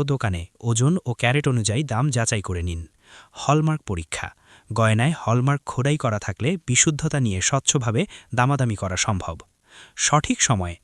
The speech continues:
জরুরি প্রয়োজন না হলে বাজার দর চড়া থাকা অবস্থায় স্বর্ণ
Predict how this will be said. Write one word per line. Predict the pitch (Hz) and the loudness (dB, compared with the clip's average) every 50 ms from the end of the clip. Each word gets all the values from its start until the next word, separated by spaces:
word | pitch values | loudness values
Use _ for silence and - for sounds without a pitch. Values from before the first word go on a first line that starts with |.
| _ _ - - - _ - | _ _ -20 -20 -14 _ 0
জরুরি | 110 127 139 151 170 196 196 | 2 4 4 4 4 2 2
প্রয়োজন | - - 147 147 151 147 165 170 170 | 4 4 4 4 4 4 2 2 2
না | 165 156 | 2 0
হলে | 131 - 110 101 131 160 | 0 0 0 0 0 0
বাজার | 127 104 104 113 120 143 147 151 | 0 0 0 2 2 2 2 2
দর | 143 147 139 - | 2 0 -2 0
চড়া | - - 131 139 156 170 | 0 2 2 4 2 2
থাকা | - - 151 - 139 127 | 0 -2 -4 -2 0 -2
অবস্থায় | 104 95 95 90 - - - 147 - | 0 -2 -4 -6 -4 -2 -2 0 0
স্বর্ণ | - - - 135 135 143 | 0 2 2 2 4 2